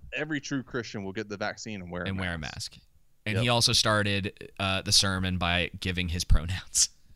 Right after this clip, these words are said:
Speaker 1: Yes. He, him.
Speaker 2: Tell-,
Speaker 1: Like, we
Speaker 2: telltale
Speaker 1: couldn't
Speaker 2: sign,
Speaker 1: tell.
Speaker 2: man. Yeah, telltale sign.
Speaker 1: Yeah,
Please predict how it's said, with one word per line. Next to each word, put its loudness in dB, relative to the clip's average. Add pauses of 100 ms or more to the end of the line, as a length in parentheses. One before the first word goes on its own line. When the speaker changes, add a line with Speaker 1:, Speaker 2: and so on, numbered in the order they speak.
(240)
Speaker 1:
Yes. -8 (200)
He, -6
him. -10 (120)
Speaker 2:
Tell-, 4
Speaker 1:
Like, -14
we -2
Speaker 2:
telltale 2
Speaker 1:
couldn't 2
Speaker 2:
sign, 2
Speaker 1:
tell. -2
Speaker 2:
man. -2
Yeah, -4
telltale -2
sign. -6
Speaker 1:
Yeah, -10